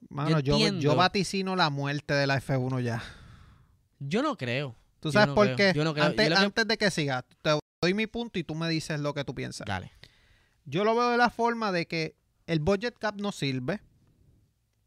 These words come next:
Speaker 1: porque se lo van a seguir pasando por el forro. Ya Red Bull se lo pasó la pasada temporada. Esta pasa-, esta temporada ya Christian Horner dijo hace dos carreras en Japón que ya ellos se iban a pasar. ¿Sabes? O sea, para el veinte veintitrés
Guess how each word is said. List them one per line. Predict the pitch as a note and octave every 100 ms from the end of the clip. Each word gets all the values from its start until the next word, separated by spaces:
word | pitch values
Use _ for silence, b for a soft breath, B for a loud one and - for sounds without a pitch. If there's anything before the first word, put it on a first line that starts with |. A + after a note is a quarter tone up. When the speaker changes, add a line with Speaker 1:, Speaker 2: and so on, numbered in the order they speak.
| _
Speaker 1:
porque | - D3
se | C#3 C#3+
lo |
van | C#3 D3
a |
seguir | E3 D#3 D3+
pasando | D#3 D3 D3 D3
por | D3 D3
el |
forro. | C#3+ F3 G3 F3
Ya | C#3+ C#3+
Red | D3+
Bull | C#3 D3+
se | D3 D#3
lo | D3
pasó | D3 -
la | D#3 D3+
pasada | D3+ D#3+ D#3+
temporada. | F3 F3 A#3+ D4
Esta | G#3
pasa-, | G#3 - A#3+
esta | G3+ - A#3+
temporada | A#3+ A#3 B3+ C#4 A3+ E3+ C#3+
ya | E3 A3+ C4 - _ b b b
Christian | - A3 - A#3+
Horner | A3+ A#3+ A#3+
dijo | G#3+ B3 A#3+
hace | - A3+ A3 G#3+ G3+
dos | E3 G#3+
carreras | A#3 A3+ A#3 D#3 D3
en | D#3
Japón | D3+ D#3+ G#3 G#3 G#3 _ _ _ _ _ _ _
que | C#3+
ya | C#3+
ellos | D3+ D#3
se | -
iban | C3 B2+
a |
pasar. | A#2+ A#2 - C#3+ _ _ _ _ _ _ _ _ _
¿Sabes? | - - - -
O | _ _ _ _ _ _ _ _ _ _
sea, | - C#3+
para | D3 C#3+
el | D3
veinte | G3+ A#3 A#3+
veintitrés | B3+ B3 C4 B3+ A3+ G#3